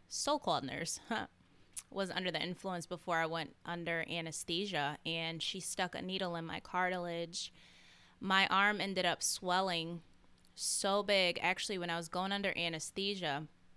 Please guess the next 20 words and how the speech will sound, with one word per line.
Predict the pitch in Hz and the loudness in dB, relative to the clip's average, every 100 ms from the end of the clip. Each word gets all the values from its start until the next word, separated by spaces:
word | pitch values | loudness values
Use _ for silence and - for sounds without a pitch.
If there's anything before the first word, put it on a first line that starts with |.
| - - - - _ - - - - - - - - | -20 -20 -20 -20 _ -20 -20 -20 -20 -20 -20 -14 2
I | 202 226 - - - | 4 4 -4 -12 2
went | 233 254 | 4 4
under | 196 185 170 | 4 4 4
anesthesia | 180 175 170 190 170 | 2 0 -2 -2 -2
my | 170 160 | -2 -4
first | - 214 220 | 0 0 2
surgery. | - 165 156 156 160 - | 0 -2 -2 -4 -6 -4
I | 170 | -4
was | 165 165 160 160 - - - - - - | -2 -4 -4 -2 0 0 0 -4 -10 -12
sixteen, | - - 208 - 226 175 | -6 -4 -4 -4 -2 -4
my | 156 156 | -4 -6
first | - 180 160 | -2 -2 0
surgery, | 180 180 170 170 | 0 0 0 0
and | 170 202 | 0 2
it | 208 - | 0 -2
went | 185 - | -6 -2
smoother. | - - 208 190 156 143 139 - - - - - - - - | 0 0 0 0 0 0 -4 -14 -20 -20 -18 -18 -18 -20 -6
The | 180 175 | -2 0
second | - 185 180 226 220 | 2 4 4 2 2
one, | 233 240 247 247 247 240 | 2 2 2 2 0 -2